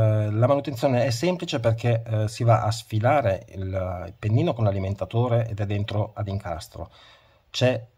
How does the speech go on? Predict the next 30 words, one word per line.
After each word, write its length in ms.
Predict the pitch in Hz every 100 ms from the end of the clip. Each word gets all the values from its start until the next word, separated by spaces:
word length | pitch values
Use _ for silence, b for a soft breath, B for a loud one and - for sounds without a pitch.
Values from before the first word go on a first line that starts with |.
| -
sul, 500 | 113 - 117 113 107
sull'unità 340 | 104 107 107 117
scrivente 560 | 113 113 123 147 113
c'è 260 | 110 - 117
una 200 | 110 101
sezione 920 | - 113 - 120 117 117 123 127 -
dove 280 | 107 110 113
si 200 | 113 117
incastra 400 | 110 104 104 107
il 60 | 101
pennino, 420 | 107 104 98 90
quindi, 360 | - 104 98 107 B B B B
eh, 480 | 104 104 95 90 90
ruotando 680 | - 113 127 117 117 117 113
il 40 |
gruppo 280 | 95 113 117
alimentatore 720 | 110 104 101 107 - 113 98
e 40 | 90
il 40 |
gruppo 280 | 95 113 113
pennino 380 | 120 117 113 92
per 220 | - 95
il 280 | 95 95 95
reinserimento, 880 | 101 110 113 117 117 117 101 101 107
dopo 220 | 101 95
si 140 | 110 110
trova 220 | 95 95
il 60 |
binario 340 | 92 92 90 90
corretto. 580 | - - 65 - 85